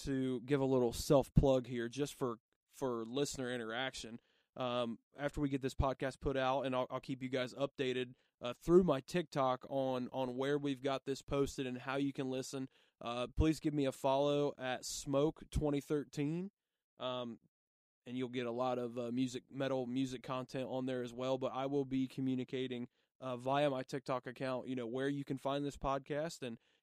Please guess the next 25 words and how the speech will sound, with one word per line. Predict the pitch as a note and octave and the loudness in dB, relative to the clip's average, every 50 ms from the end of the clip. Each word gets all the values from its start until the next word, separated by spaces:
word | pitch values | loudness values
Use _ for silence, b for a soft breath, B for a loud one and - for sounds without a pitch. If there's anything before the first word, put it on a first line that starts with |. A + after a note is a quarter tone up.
| _ | _
if | - A#2+ B2 | -10 -10 -8
you | B2+ B2+ | -4 -2
guys | C#3+ C#3 C3+ B2 | 0 0 0 -2
wanna | C3+ C3 C3 | -4 -4 -4
reach | A#2+ C3 C#3+ C#3 - D3 | -4 -4 -4 -4 -2 0
out | C#3+ D3 D#3+ E3 E3 - | 2 2 2 0 0 -4
and, | C3+ C3 B2 A#2+ A#2 | -6 -6 -6 -6 -6
and | A#2 B2+ B2 A#2+ - | -8 -8 -8 -6 -4
tell | - C#3 C#3 C#3 | -2 -2 0 -2
us | C3 - D3 | -2 -2 -2
what | D3 C#3+ - C#3 | -4 -2 -4 -6
you | B2 | -8
think, | - - C3+ C#3+ D#3+ E3 - | -6 -6 -4 -4 -4 -4 -6
and, | C#3+ A2 A2 G2+ | -8 -8 -8 -10
and | A2+ B2 A#2+ B2 | -12 -10 -10 -10
if | C3 - - | -10 -8 -6
you | C3+ B2 | -6 -4
have | C3 C3 C#3 C#3 | -4 -4 -4 -2
any | C#3 C3+ C3 C3 B2+ - _ _ _ _ _ | -2 -2 -2 -4 -6 -8 _ _ _ _ _
topics | - D3 D3+ D#3+ - E3 C#3 - - | -4 0 0 0 0 -2 -4 -4 -4
you | D#3 D#3 | -2 0
want | D#3 D#3 D3+ D#3 | 0 0 0 0
us | D#3 - - | 0 -2 -4
to | - C3 | -6 -6
cover | - D3 C#3+ D3 D3 E3 F3+ F3+ E3+ | -2 2 2 2 2 2 -2 -4 -4